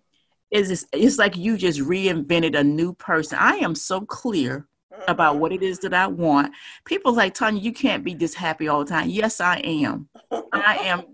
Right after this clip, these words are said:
Speaker 1: I, I, it's, it's not faking. It's real. There's a strategy, but you gotta get clear, like you
Speaker 2: Right.
Speaker 1: said, and I am unapologetic about my clarity and about my purpose.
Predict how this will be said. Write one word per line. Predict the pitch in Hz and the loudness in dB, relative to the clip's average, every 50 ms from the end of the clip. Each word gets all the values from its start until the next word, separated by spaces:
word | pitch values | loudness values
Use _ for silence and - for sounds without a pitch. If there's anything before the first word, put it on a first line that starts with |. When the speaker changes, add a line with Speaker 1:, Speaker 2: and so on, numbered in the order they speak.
| - - | -2 2
Speaker 1:
I, | 165 175 151 | 2 2 2
I, | - 165 170 | 2 2 2
it's, | 160 185 170 - | 2 0 0 -2
it's | 180 175 175 160 - | -2 -4 -4 -2 0
not | 196 196 196 202 196 | 2 4 4 2 0
faking. | - - - 220 208 202 202 208 214 202 208 - - | -4 -4 0 2 2 2 2 -2 -4 -4 -4 -6 -4
It's | - 190 208 208 190 - - - | 0 2 2 2 2 0 -6 -6
real. | 151 139 143 147 165 190 185 156 - 92 120 90 135 | -4 -2 -2 0 0 0 2 2 0 0 0 0 2
There's | 131 165 170 170 165 190 | 4 4 4 4 2 -2
a | 190 | -4
strategy, | 190 - - 214 208 208 220 220 214 220 | -4 0 2 4 4 4 4 2 0 0
but | 214 180 156 - | -2 -2 -2 -2
you | 170 156 | -4 -6
gotta | 139 131 175 170 165 170 190 202 190 | -4 -2 0 4 4 4 4 2 0
get | 196 226 226 220 | -2 -2 -4 -4
clear, | - - - - 254 247 240 233 214 175 165 180 - _ - - - - - | -4 -8 -6 -4 -2 0 0 2 2 2 0 0 -4 _ -20 -20 -14 -4 0
like | - 170 170 - | 0 0 2 0
you | 185 | -6
Speaker 2:
Right. | 180 - | -8 -6
Speaker 1:
said, | - 202 196 185 | -6 -4 -2 -2
and | 180 165 | 0 2
I | 180 208 240 277 247 | 4 4 4 4 4
am | 196 202 190 170 165 - - | 2 0 0 0 0 0 0
unapologetic | - 180 190 202 220 220 - - - 175 190 196 196 196 180 180 170 170 151 143 - - _ _ - - - - _ - | 2 2 2 2 0 -4 -4 -6 -4 -4 -4 -4 -4 -4 -4 -2 -2 -2 -2 -4 -8 -14 _ _ -20 -20 -20 -8 _ -2
about | 175 151 165 165 160 156 - - | 0 2 4 6 6 6 6 4
my | 151 139 135 | 2 0 0
clarity | 285 - - - 220 220 220 220 220 220 220 214 - | 0 -4 -4 -2 0 0 0 0 0 0 -2 -2 -2
and | - 175 156 156 | -2 -2 0 2
about | 147 135 127 127 143 | 2 2 2 2 2
my | 139 127 123 | 0 0 0
purpose. | 123 - - - 226 220 220 214 - 208 202 202 208 214 208 - | -2 -4 -2 0 2 2 2 0 -2 -2 -2 -2 -2 -4 -6 -12